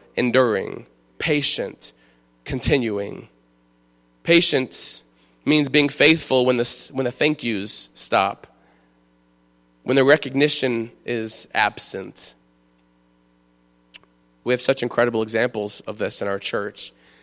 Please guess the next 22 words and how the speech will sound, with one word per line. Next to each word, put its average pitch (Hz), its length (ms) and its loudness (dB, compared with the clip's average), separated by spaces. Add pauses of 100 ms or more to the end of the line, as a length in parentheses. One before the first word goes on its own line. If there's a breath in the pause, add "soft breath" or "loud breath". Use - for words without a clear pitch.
(140 soft breath)
I 117 100 -8
think 127 180 -4
of 120 120 -12
people, 127 300 -4
I 120 60 -4
think 123 160 -6
of 113 120 -8
ladies 113 440 -2
who 107 60 -8
have 113 100 -8
been 110 200 -6 (300 loud breath)
faithfully 135 760 2
serving 110 800 -2 (100)
for 101 160 -10
years 143 600 -2
and 113 140 -6
for 104 140 -8
decades 123 640 -4
within 107 220 -6
our 101 80 -4
nurseries 117 840 -6
and, 50 200 -12